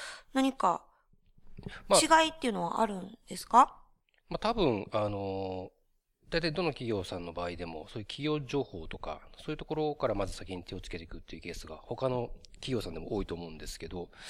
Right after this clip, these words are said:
Speaker 2: まあ、多分ドコモさんの場合は、やっぱその災害時には、やっぱ携帯電話、スマホってその情報入手する手段、情報交換する手段としてすごく、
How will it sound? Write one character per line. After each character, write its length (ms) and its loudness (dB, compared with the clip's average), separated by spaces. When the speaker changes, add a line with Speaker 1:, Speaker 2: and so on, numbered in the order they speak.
Speaker 2:
ま 60 -2
あ、 20 -2
多 60 2
分 100 0
ド 80 -2
コ 100 -2
モ 120 0
さ 80 0
ん 20 0
の 80 -2
場 120 0
合 40 0
は、 60 0
や 60 -2
っ 20 -14
ぱ 100 -8
そ 60 -6
の 60 -8
災 260 -2
害 180 -2
時 80 -2
に 100 -6
は、 120 -8
や 60 -12
っ 20 -18
ぱ 40 -
携 220 -4
帯 220 -2
電 200 -6
話、 140 -16
ス 200 -10
マ 120 -2
ホ 160 -10
っ 40 -14
て 260 -10
そ 140 -10
の 260 -8
情 200 -2
報 480 -2
入 140 -6
手 160 -10
す 180 -10
る 80 -8
手 140 -6
段、 260 -4
情 120 -6
報 220 -6
交 160 -4
換 220 -8
す 160 -8
る 100 -8
手 140 -8
段 220 -4
と 120 -14
し 80 -8
て 120 -10
す 100 -10
ご 60 -10
く、 200 -12